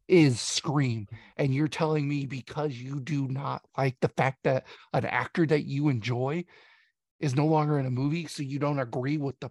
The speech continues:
fucking creator's stance on the thing he created? Sure, I get it. It's, it, it, I get it. You can disagree with some things like, I don't know, J K Rowling being a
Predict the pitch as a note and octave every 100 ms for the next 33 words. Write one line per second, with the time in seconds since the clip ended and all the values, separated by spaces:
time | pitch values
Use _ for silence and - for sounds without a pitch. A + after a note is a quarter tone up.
0 | - C3 - B2 - C3 B2 C3+ C#3+ C3
1 | - - C#3+ C#3 D#3 - - - D#3+ A#2+
2 | A2+ - F3+ D3 F3 D#3 - F3+ C#3+ C#3
3 | F#3 A#3 - - - - - C3+ - -
4 | D3 C3+ A#2 - - D#3+ - - E3+ D#3
5 | - E3+ - D3 B2 C3+ C3 _ _ _
6 | _ - D3+ D#3+ - F3 D#3 B2 E3 D#3
7 | C#3 D3+ C#3 - C#3 D3 B2+ C3 A#2 B2+
8 | C#3 A2 A2 C#3+ B2+ C3+ B2+ C3 B2+ A#2
9 | B2+ A#2